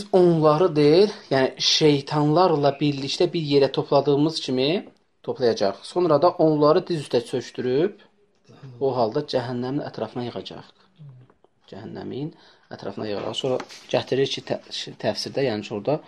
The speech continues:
"Sonra hər, deyir, firqədən mərhəmətli Allah ən çox asi olanı çıxaracaq." Ən çox asi olanı çıxacaq.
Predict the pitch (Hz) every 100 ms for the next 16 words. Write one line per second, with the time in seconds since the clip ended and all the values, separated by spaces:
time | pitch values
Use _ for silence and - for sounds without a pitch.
0 | - - - - 143 123 160 170 151 156
1 | - 143 135 127 135 165 190 - - -
2 | 131 131 120 127 123 - 143 185 - 143
3 | 131 165 170 185 185 175 180 - 139 123
4 | - - 131 131 143 113 - - - _
5 | _ _ _ _ _ _ _ _ _ _
6 | _ 143 151 123 113 - 101 98 - 104
7 | 139